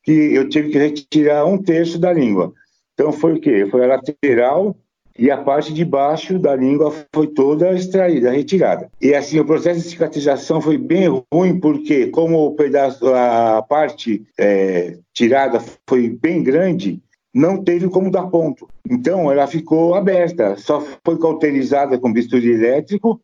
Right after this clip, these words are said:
né, pra não sangrar, então ela ficou aberta. Então a cicatrização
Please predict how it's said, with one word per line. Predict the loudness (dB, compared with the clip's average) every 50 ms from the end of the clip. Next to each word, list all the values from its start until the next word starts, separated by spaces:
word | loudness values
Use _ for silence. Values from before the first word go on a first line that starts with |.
| _ _ _
né, | -4 -2 0 0
pra | 0 0 0 0 -2 -2 -4
não | -2 0 0 0
sangrar, | 0 0 0 0 2 2 2 2 2 0 0 0
então | 0 0 0 0
ela | 0 -2
ficou | -2 -2 -2 -2 0
aberta. | 0 2 2 2 0 0 0 -2
Então | -2 0 0 -2
a | -2
cicatrização | -2 -4 -4 -4 -2 -2 0 0 0 -2 -2 -2 -2 0 0 -2 -4